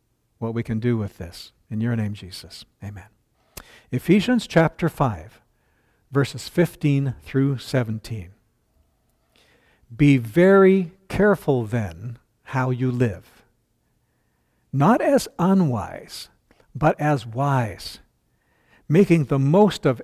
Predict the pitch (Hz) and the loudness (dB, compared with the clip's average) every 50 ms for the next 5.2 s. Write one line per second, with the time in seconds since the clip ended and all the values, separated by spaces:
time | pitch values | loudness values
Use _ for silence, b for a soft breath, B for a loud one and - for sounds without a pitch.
0 | _ _ - 214 240 226 196 180 196 190 175 - 190 165 156 - - 156 143 - | _ _ 0 2 2 2 0 2 2 2 4 4 2 0 0 0 0 -4 -6 -6
1 | - - 165 160 151 139 123 107 95 98 - _ _ _ _ _ _ _ _ _ | -6 -4 -2 0 0 0 0 -2 -6 -10 -14 _ _ _ _ _ _ _ _ _
2 | _ _ _ _ _ _ _ _ _ - - - 170 165 170 170 175 160 - - | _ _ _ _ _ _ _ _ _ -4 0 4 4 6 6 4 4 0 -4 -12
3 | - - _ _ _ _ _ _ _ _ _ _ _ _ _ _ _ - - _ | -16 -20 _ _ _ _ _ _ _ _ _ _ _ _ _ _ _ -20 -20 _
4 | _ _ _ _ - 120 113 - 135 147 190 190 - - 180 170 151 143 170 - | _ _ _ _ -10 -10 -6 -2 2 4 4 4 4 0 0 0 2 0 0 0
5 | - 120 98 95 | -2 -8 -10 -12